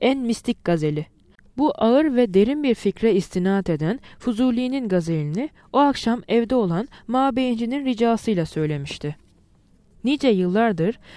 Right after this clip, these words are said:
seyri kuyu melamet bekleriz.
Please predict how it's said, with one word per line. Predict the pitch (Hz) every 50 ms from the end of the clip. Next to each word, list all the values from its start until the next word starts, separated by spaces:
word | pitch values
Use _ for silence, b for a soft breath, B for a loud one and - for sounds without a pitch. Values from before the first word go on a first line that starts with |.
| B
seyri | B - - 262 285 285 233 220
kuyu | 202 - - 240 247 233 180 165 160
melamet | 160 175 180 180 190 185 180 185 185 190 180 - -
bekleriz. | - 147 151 - - 151 147 147 151 - - -